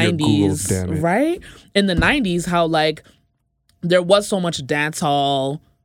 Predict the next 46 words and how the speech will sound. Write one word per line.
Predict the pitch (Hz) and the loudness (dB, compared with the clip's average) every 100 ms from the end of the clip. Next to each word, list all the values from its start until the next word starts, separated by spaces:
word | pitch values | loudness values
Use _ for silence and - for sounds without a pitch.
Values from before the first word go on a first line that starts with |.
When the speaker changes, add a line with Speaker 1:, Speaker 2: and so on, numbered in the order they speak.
| _ _ _ | _ _ _
Speaker 2:
like, | 131 151 139 | -4 -4 -2
weave | 143 165 165 | -4 -2 -4
into | - 196 240 | -4 -2 0
hip | 262 277 | 0 0
hop | 262 - | -2 0
in | 269 | -2
a | 269 | 0
certain | 277 254 | -2 0
way, | 254 | 0
like, | 214 180 | 0 2
a | |
lot | 165 196 127 | 2 2 0
more | 156 180 160 | 0 2 2
than, | 143 147 | 0 -2
Speaker 1:
Right. | 143 | -2
Speaker 2:
like, | 143 139 | -2 0
I | 143 | -2
can | 143 160 | -2 -4
remember | 151 143 139 131 | -4 -4 -4 -6
from, | 143 | -6
like, | 131 | -6
the | 131 | -6
two | 120 147 | -6 -6
thousands, | 135 156 131 123 123 | -2 -2 -4 -6 -6
right? | 123 165 | -2 -2
Speaker 1:
I | |
think | 202 | 0
Speaker 2:
Like, | 135 - | -2 -2
Speaker 1:
reggae | 95 | -4
artists | 92 92 90 | -4 -6 -8
are | |
better | 85 90 87 | -8 -8 -8
rappers | 87 90 90 85 | -8 -10 -10 -10
than | 85 | -12
rappers | 82 - - 85 | -12 -14 -14 -16
are. | 71 76 | -16 -4
Speaker 2:
Hundred | 208 220 | -2 0
percent. | 247 294 196 135 - _ _ | 0 0 -2 -4 -12 _ _
Speaker 1:
Bounty. | 85 85 87 85 107 - | -14 -12 -14 -16 -12 -4
Speaker 2:
Um, | 156 151 147 147 147 147 156 | -2 0 -2 -4 -4 -4 -6
Speaker 1:
Would- | - | -6
Speaker 2:
Vybz | - 185 226 | -2 -2 0
Kartel | 233 247 220 | 0 0 0
could | 214 - | -2 0
out | 165 - | 0 0
freestyle | - 180 - 165 160 | -4 -4 0 0 0